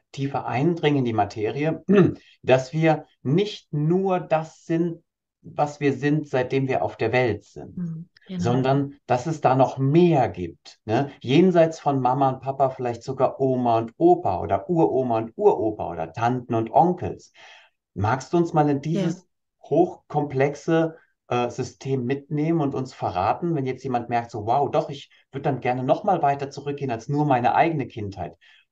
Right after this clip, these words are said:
Speaker 1: Wie packe ich das an und was werde ich dort finden? Was, was gibt's da zu entdecken?
Speaker 2: Genau. Dafür habe ich ja zum Beispiel dieses Buch auch geschrieben. Es ist ein wirklich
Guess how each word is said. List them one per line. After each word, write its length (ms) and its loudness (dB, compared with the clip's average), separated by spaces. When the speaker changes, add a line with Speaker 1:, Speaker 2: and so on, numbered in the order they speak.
Speaker 1:
Wie 440 -8
packe 260 -8
ich 100 -10
das 260 -10
an 300 0
und 240 -6
was 220 -4
werde 180 -2
ich 120 -12
dort 200 0
finden? 520 -2
Was, 220 -10
was 140 -12
gibt's 240 -10
da 160 -4
zu 100 -8
entdecken? 580 -8
Speaker 2:
Genau. 380 -2
Dafür 300 -4
habe 120 -4
ich 80 -8
ja 140 -2
zum 160 -2
Beispiel 320 -4
dieses 360 -6
Buch 340 -2
auch 200 -6
geschrieben. 560 -2
Es 160 -10
ist 260 -12
ein 280 -2
wirklich 480 -2